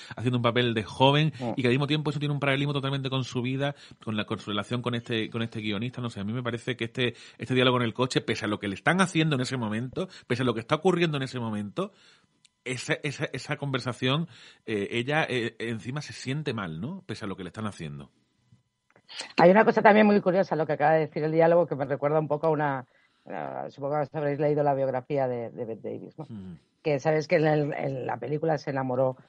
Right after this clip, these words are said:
Speaker 3: locamente de, de Kerry Miller
Speaker 1: Sí.
Speaker 3: y hubo un romance durante toda la, que estaban escondidos, eh, detrás de bambalinas todo el tiempo haciendo cosas muy malas, y que <laughs> está a todo el mundo del equipo encantado porque por primera vez Bette Davis no está enfadada con nadie.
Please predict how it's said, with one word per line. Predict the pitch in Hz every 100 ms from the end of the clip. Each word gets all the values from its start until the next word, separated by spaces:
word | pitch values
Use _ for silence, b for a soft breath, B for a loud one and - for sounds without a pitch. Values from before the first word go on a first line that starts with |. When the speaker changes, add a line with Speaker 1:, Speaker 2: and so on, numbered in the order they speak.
| _ _
Speaker 3:
locamente | 156 139 139 139 135 139
de, | 127 123 117 101
de | 113
Kerry | 127 135
Miller | 139 135 135 143 b b
Speaker 1:
Sí. | - 98 -
Speaker 3:
y | 175
hubo | 165 175 175
un |
romance | 165 165 170 180
durante | 160 151 151
toda | 160 156
la, | 143
que | 139
estaban | 160 156 151 135 - b b -
escondidos, | 165 175 160 185 180
eh, | 151 156
detrás | 156 147 170
de | 175
bambalinas | 175 170 156 170 170 147
todo | 160
el | 147
tiempo | 165 147
haciendo | 147 147 147 135 _ _ _
cosas | 165 135 139
muy | 139
malas, | 175 214 220 - _ _ _
y | - 143
que | 139
<laughs> | -
está | 208 143 170 -
a | 147
todo | 147
el | 202
mundo | 175
del | 160
equipo | 160 156 156 b b
encantado | 180 170 175 170
porque | 190 151 170
por | 151 131
primera | 156 151 156
vez | 160
Bette | 156 139
Davis | 147 151 151
no | 165
está | 139
enfadada | 127 - 131 127 127
con | 120
nadie. | 123 120